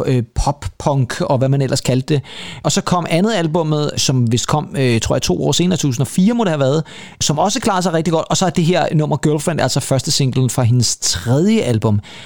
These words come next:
som altså kom her i, øh, to tusind og syv. Så altså en kunstner, som jo især de der første, øh, to-tre albums klarer sig rigtig godt. Og så er det rigtigt, som du siger, så er det lidt som om,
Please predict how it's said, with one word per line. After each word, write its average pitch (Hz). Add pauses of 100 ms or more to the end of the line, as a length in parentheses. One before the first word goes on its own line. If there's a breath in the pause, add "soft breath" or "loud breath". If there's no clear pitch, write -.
som 135
altså 117
kom 135
her 120 (340 loud breath)
i, 123
øh, 113
to 131
tusind 139
og 117
syv. - (320)
Så -
altså 143
en 135
kunstner, 190
som 202
jo 151
især 143
de 185
der 160
første, 165 (120)
øh, 143
to-tre 151
albums 139
klarer 135
sig 147
rigtig 139
godt. 131
Og -
så 180
er 175
det 165
rigtigt, 165
som 170
du 139
siger, 160 (280 loud breath)
så -
er 175
det 180
lidt 196
som 156
om, 139